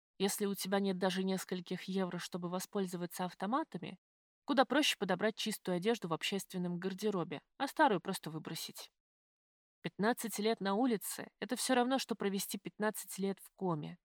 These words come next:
говорила она. Выйдя из неё, приходится заново учиться всему,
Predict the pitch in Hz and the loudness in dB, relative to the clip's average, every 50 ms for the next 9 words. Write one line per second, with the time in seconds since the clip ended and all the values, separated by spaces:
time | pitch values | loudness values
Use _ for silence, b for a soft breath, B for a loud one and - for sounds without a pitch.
0 | _ _ _ 170 165 170 170 170 165 165 160 170 170 175 180 170 156 165 - - | _ _ _ -4 -4 0 0 0 0 0 0 0 0 0 0 0 -2 -4 -6 -12
1 | _ _ _ _ _ _ _ _ _ _ _ _ _ _ _ - 180 220 233 214 | _ _ _ _ _ _ _ _ _ _ _ _ _ _ _ 0 2 4 4 6
2 | 190 220 220 208 196 220 226 233 302 - - 208 190 - 214 214 208 208 - - | 4 4 2 4 2 2 4 4 4 4 4 2 4 6 6 6 6 4 0 -2
3 | 196 175 190 196 202 202 196 180 180 180 170 - - 208 185 - - 190 175 - | -2 4 6 6 6 6 4 4 2 2 2 2 0 0 0 0 -2 -2 -2 -2
4 | - - 226 208 190 165 151 180 | -2 -2 0 0 2 0 -2 -4